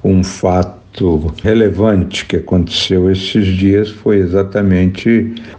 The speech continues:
uma provocação que fizemos para USE jurídico para resolver um problema, e eu mesmo acabei resolvendo aqui em Turmalina, na Associação Espírita Obreiros do Bem.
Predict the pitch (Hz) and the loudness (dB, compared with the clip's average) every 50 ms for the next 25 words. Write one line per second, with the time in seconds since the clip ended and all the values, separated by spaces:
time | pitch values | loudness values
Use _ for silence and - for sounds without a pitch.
0 | - - 92 92 90 90 87 87 87 90 - - - 104 101 90 98 98 98 - | -6 -4 0 2 2 2 4 4 4 2 2 0 0 0 0 0 -2 -2 -2 -4
1 | 92 92 - - 110 101 95 98 98 - - 110 98 90 90 98 107 107 98 90 | -4 -4 -4 -2 0 0 0 0 -4 -4 -2 0 0 2 2 2 2 2 0 0
2 | 85 85 - - - 92 87 92 87 87 85 80 - - - - - 117 117 120 | -2 -4 -6 -4 -2 -2 0 2 2 0 0 -2 -4 -10 -16 -8 -2 0 2 4
3 | 123 113 95 82 87 90 85 - - - - - - - 104 90 113 123 120 113 | 4 4 2 2 2 2 0 0 -2 -6 -10 -16 -6 -4 -2 2 2 4 4 4
4 | 113 117 120 117 - - - - - 131 - - 131 113 110 110 107 101 101 98 | 4 4 2 0 -4 -8 -6 -4 -4 -4 -2 0 0 2 2 2 2 2 2 2
5 | 87 87 92 92 95 92 92 90 - 101 95 92 92 101 107 110 117 123 131 131 | 2 2 2 2 2 2 0 2 0 0 0 2 2 2 2 2 2 2 2 0
6 | 127 - - - - - - - - - 139 139 120 107 107 107 107 104 95 107 | -2 -6 -14 -20 -20 -20 -20 -12 -4 0 2 2 4 4 4 4 4 4 2 0
7 | 107 101 - 120 110 101 92 92 92 92 92 98 98 95 98 98 85 78 82 90 | 0 0 0 -2 -2 0 2 2 2 2 2 0 0 2 2 2 2 2 2 4
8 | 92 95 98 95 92 92 - - 87 87 87 82 80 - - 98 95 90 87 85 | 4 4 4 4 2 0 -2 -2 0 0 2 0 0 0 0 2 2 2 2 2
9 | 85 87 101 107 107 104 104 104 107 104 - - - - - - 104 95 92 95 | 2 2 4 4 4 6 4 4 2 0 -4 -10 -14 -8 -4 0 2 2 2 2
10 | - 98 90 - - 101 90 - - - 98 90 90 85 - - - 98 92 95 | 0 0 -2 0 0 0 -2 -2 -2 -2 0 0 0 0 -2 -4 -4 -4 -4 -2
11 | - 98 85 82 85 87 92 90 92 90 92 90 80 - - - - - - - | -2 -2 -2 0 0 2 2 2 2 2 2 0 0 -2 -4 -6 -8 -6 -4 -2
12 | 90 98 95 80 90 85 82 71 65 | 0 0 0 0 0 0 0 -2 -4